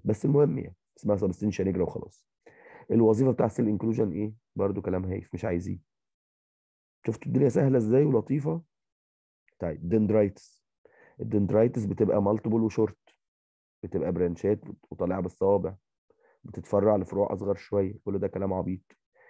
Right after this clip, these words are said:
البرانشات بتاعتها بتبقى بروفيوز كتير قوي، تبرنج يعني مدببه، وبتبقى في اكيوت انجل زوايا حد. طبعًا كلام برضو لطيف جدًا يعني، عبيط خالص، ما فيهاش جولوجي.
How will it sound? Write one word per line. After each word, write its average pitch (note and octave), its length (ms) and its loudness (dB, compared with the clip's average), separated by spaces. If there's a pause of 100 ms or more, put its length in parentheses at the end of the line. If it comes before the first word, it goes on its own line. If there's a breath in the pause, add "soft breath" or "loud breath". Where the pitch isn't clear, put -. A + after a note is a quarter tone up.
(140 soft breath)
البرانشات G2 460 2
بتاعتها A2+ 400 0
بتبقى F#2+ 480 -2 (220)
بروفيوز G2+ 380 0
كتير G#2+ 280 0
قوي، A2+ 340 4 (600 soft breath)
تبرنج A2 420 4
يعني F2+ 200 2
مدببه، G2 640 0 (320)
وبتبقى G#2 340 -2
في - 140 -6
اكيوت - 320 -4
انجل F2 320 -2
زوايا F#2+ 240 0
حد. F#2 340 -6 (1000)
طبعًا E2+ 220 -8
كلام F2+ 280 -4
برضو F#2+ 240 0
لطيف F#2 300 -2
جدًا G#2 280 0
يعني، F#2+ 280 -2
عبيط F#2 320 -2
خالص، - 440 -6 (460 soft breath)
ما F#2 200 0
فيهاش G#2+ 360 0
جولوجي. F2+ 440 -2